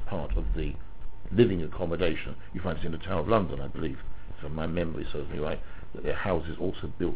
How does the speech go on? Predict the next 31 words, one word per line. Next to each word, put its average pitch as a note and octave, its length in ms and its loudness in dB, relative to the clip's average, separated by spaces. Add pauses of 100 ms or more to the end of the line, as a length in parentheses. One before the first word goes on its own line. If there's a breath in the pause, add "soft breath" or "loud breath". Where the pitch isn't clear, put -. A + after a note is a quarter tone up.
inside D#2+ 420 -2
the - 60 0
wall, F2 320 0 (260 loud breath)
or B2+ 460 12
adjacent A2 680 4 (180)
to F2 60 0
the D#2 80 0
wall, D#2 320 2 (200 soft breath)
and G2 100 0
a F#2+ 60 4
little G#2 120 2
bit F#2 180 4
inside. D#2+ 120 -2 (240 loud breath)
So C3 60 8
what A3 100 6
he A3+ 160 6
said B2+ 140 10
is A2 80 8 (100)
her B2+ 140 10
main F3+ 420 8
house - 400 2 (720 soft breath)
was C3 320 12 (480)
facing A#2 640 4
the G2+ 140 -2
street, F#2 280 2 (840 loud breath)
and G#2+ 100 6
would A2 120 8
have F#2+ 160 4
a G#2+ 40 6
normal G#2 380 4
door, G3 380 12